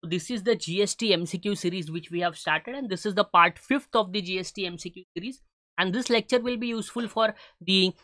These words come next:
net set students, the T Y B com students, T Y baf, B M S, M com, कोई भी स्ट्रीम अगर आपका रहेगा तो भी ये लेक्चर आपको काफ़ी हेल्प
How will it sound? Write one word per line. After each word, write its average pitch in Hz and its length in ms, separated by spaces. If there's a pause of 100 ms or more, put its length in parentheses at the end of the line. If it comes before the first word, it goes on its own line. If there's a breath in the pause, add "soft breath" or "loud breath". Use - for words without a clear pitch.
(140)
net 165 300
set 226 200
students, 233 540
the 175 140
T 180 180
Y 196 180
B 208 140
com 214 300
students, 214 440
T 190 140
Y 190 220
baf, 175 500 (140)
B 175 240
M 180 220
S, 180 260 (160)
M 170 100 (140)
com, 180 240 (360 soft breath)
कोई 269 180
भी 277 160
स्ट्रीम 240 380
अगर 220 180
आपका 208 280
रहेगा 202 480
तो 208 220
भी 214 120
ये 208 180
लेक्चर 196 340
आपको 190 240
काफ़ी 170 300
हेल्प 156 260